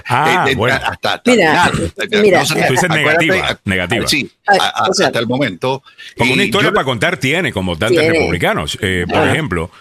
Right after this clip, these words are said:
Speaker 1: ha pasado leyes que los republicanos querían,
Speaker 2: Ya.
Speaker 1: eh, en el estado de, de, de Florida, a diferencia
Speaker 2: Ya.
Speaker 1: de Trump, que te hacía sentir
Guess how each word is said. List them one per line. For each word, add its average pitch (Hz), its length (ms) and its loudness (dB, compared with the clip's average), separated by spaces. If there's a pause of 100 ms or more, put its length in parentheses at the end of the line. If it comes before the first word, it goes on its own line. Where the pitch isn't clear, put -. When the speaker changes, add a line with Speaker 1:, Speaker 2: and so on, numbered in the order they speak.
(300)
Speaker 1:
ha 104 160 0
pasado 131 560 0
leyes 104 760 -4 (960)
que 95 260 -2
los 117 180 -2
republicanos 110 540 -2
querían, 170 440 -4 (280)
Speaker 2:
Ya. 92 200 0
Speaker 1:
eh, 95 220 0 (140)
en 123 100 -2
el 120 80 0
estado 104 380 -2
de, 98 200 -2
de, 101 220 -2
de 101 140 -2
Florida, 98 440 -2
a 107 80 0
diferencia 107 480 -2
Speaker 2:
Ya. 110 60 -2
Speaker 1:
de 107 80 -4
Trump, 170 380 -2 (680)
que 120 140 0
te 117 100 0
hacía 139 380 0
sentir 143 640 -2